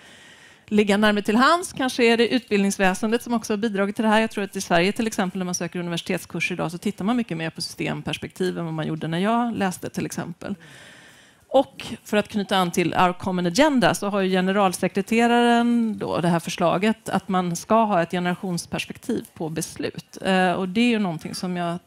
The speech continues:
tänker att, eh, det kan vara viktigt att verkligen knuffa för att det blir möjligt. Det finns ett antal länder. Jag var i Nederländerna ganska nyligen och där är de på väg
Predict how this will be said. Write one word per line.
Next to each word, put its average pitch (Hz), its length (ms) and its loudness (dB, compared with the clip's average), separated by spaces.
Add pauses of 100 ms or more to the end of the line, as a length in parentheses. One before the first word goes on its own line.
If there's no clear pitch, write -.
tänker 180 340 -6
att, - 340 -8
eh, 165 220 -4 (340)
det 185 280 -4
kan 185 140 -4
vara 180 80 -2
viktigt 180 360 -6
att 170 120 -4
verkligen 180 320 -4
knuffa - 460 -4
för 208 140 -2
att 180 120 0
det 180 80 -2
blir 175 120 -4
möjligt. 190 420 0
Det 233 80 -4
finns 285 320 -2
ett 277 100 -2
antal 233 280 0
länder. 170 300 0
Jag 196 120 2
var 202 80 0
i 202 60 2
Nederländerna 202 640 2
ganska 220 320 -2
nyligen 220 520 0
och 214 80 0
där 202 240 4
är 214 100 2
de 185 140 -4
på 202 100 -10
väg 175 340 -2